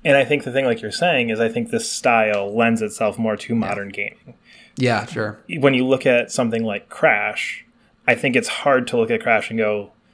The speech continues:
Speaker 1: "How would twenty years change this
Speaker 2: Sure.
Speaker 1: formula?" Because Crash, it, Crash is great, but Crash is a very unique formula. Crash is, you're
Speaker 2: Yeah.
Speaker 1: running at the camera, you're running in these directions. It's not this exploration thing, which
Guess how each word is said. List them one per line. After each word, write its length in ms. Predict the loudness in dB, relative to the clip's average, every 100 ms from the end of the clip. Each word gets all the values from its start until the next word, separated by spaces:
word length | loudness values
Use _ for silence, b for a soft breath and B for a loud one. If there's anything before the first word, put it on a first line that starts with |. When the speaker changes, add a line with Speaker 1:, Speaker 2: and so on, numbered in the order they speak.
| b b
Speaker 1:
"How 400 | -10 -4 2 4
would 220 | 4 2 0
twenty 360 | -2 0 0
years 680 | -2 -2 0 0 0 -4 -6
change 320 | -2 0 0
this 120 | -2 -2
Speaker 2:
Sure. 160 | 0
Speaker 1:
formula?" 200 | 2 2
Because 280 | 2 0 -4
Crash, 380 | -4 -2 -2 -2
it, 180 | -10 -12 -18 B B -2
Crash 300 | 2 4 2
is 100 | 2
great, 280 | 4 2
but 120 | 0 -2
Crash 240 | 0 0
is 100 | -2
a 80 | 0
very 320 | 2 2 2
unique 680 | 0 -2 0 0 0 -2 -8
formula. 640 | 0 2 2 -4 -10 -12
Crash 300 | 0 0 2 -2
is, 160 | -4
you're 140 | -4 -2
Speaker 2:
Yeah. 60 |
Speaker 1:
running 200 | 0 0
at 100 | -4
the 80 | -6
camera, 380 | 0 0 0 -4
you're 140 | -6
running 280 | -4 -4 -4
in 80 | -8
these 160 | -10 -6
directions. 600 | 2 2 2 -4 -8 -6
It's 180 | -4
not 240 | 0 0 -2
this 140 | -4
exploration 580 | -4 -4 0 0 2 -2
thing, 140 | -6 -4
which 280 | -4 -6